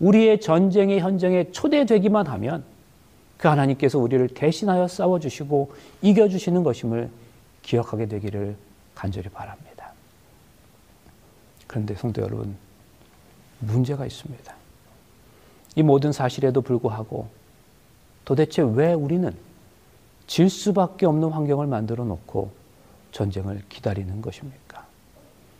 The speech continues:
기도하지 않고 하나님의 임재를 기대할 수 없어요. 여러분 기억하세요. 지금 우리가 우리 매일의 삶에서 하나님을 향한 찬양이 없는 삶을 살고 있다면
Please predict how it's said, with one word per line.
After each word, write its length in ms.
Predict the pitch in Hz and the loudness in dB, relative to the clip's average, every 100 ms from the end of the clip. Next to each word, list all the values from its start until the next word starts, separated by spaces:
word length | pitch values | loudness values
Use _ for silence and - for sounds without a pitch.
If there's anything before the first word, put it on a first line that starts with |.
| - _ - | -20 _ -4
기도하지 500 | 240 233 214 196 196 | 2 2 2 2 0
않고 540 | 113 117 185 185 110 - _ _ _ - | -2 -4 -4 -4 -4 -10 _ _ _ -12
하나님의 560 | - 220 214 214 214 | 0 2 4 2 2
임재를 380 | 196 185 180 190 | 2 0 0 -2
기대할 340 | 190 196 185 185 | -2 -2 -2 -4
수 160 | - | -4
없어요. 320 | 120 - 175 - _ _ - - | -6 -6 -20 -20 _ _ -20 -4
여러분 160 | 277 254 | 2 2
기억하세요. 720 | - 202 196 196 202 170 170 - - - - - | 4 0 -2 -8 -8 -8 -10 -18 -20 -20 -20 -2
지금 320 | 226 247 220 | 2 4 4
우리가 300 | 202 202 202 | 4 4 2
우리 200 | 175 233 | 4 2
매일의 340 | 208 208 226 | 2 2 0
삶에서 680 | 220 160 185 190 165 - 156 - - - | 0 -2 -2 -2 -6 -10 -14 -18 -20 -20
하나님을 560 | - 233 233 240 233 208 | -2 2 4 4 2 2
향한 260 | 202 208 | 2 0
찬양이 500 | 202 - 233 254 254 | -2 0 2 4 4
없는 360 | 226 175 190 226 | 4 4 2 0
삶을 320 | - 185 208 | 0 2 2
살고 320 | 208 190 190 | 0 0 0
있다면 580 | 180 - 107 117 156 190 | 0 -2 -8 -6 -6 -6